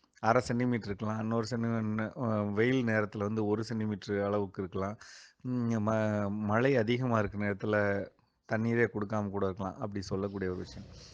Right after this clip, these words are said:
அதே மாதிரி ஒரு மழையை வந்து, அ, ஒரு பயிர்களுக்குள்ள கொண்டு வரணும் அப்படிங்கிறதுக்காக உருவாக்கப்பட்டது தான் அந்த,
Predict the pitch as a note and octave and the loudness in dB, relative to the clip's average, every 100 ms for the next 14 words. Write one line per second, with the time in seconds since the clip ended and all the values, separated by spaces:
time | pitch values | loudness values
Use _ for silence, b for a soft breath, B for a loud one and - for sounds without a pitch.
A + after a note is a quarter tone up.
0 | B - F2 F#2 C3+ E3 D#3 A#2 F#2+ G2+ | B -10 -4 0 2 2 4 4 2 0
1 | F3 D3+ A2+ G2+ G2+ A2+ D3 F3 D3+ A2 | -2 2 2 2 2 4 6 6 6 4
2 | G#2+ A#2 A3 B B F3 B D3+ A#2+ A#2 | 2 2 0 B B -12 B 0 2 4
3 | A#2 A2+ G#2+ G#2+ G#2 G2+ A#2 D3 D#3 C3+ | 6 6 6 4 4 4 4 4 4 2
4 | G#2+ A#2 A2 G#2+ A2 A2+ G#2 G#2+ G2+ G2+ | 2 2 2 0 4 4 4 0 -2 -2
5 | A#2 A#2 G2+ G#2 A2 A#2+ G#2+ A2 A#2 A2 | 0 2 0 2 0 2 2 2 2 0
6 | G2 F#2+ F#2+ G#2+ B2 G#2 F#2+ F#2 F#2 | -4 -2 0 0 -2 0 0 0 -2